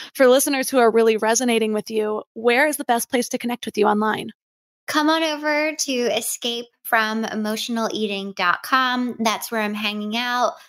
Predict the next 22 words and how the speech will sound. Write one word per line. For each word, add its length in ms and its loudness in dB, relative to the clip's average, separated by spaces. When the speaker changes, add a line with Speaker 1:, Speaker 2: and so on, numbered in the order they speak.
Speaker 2:
where 100 4
you'll 180 2
find 560 -2
a 80 0
tremendous 640 -2
amount 300 2
of 140 -4
resources. 1160 -2
And 560 -2
as 140 4
I 80 4
said 300 0
earlier, 640 2
feel 160 2
free 220 -4
to 100 -2
take 260 -6
that 200 2
quiz 540 -4
so 100 -2
you 200 0
can 480 -4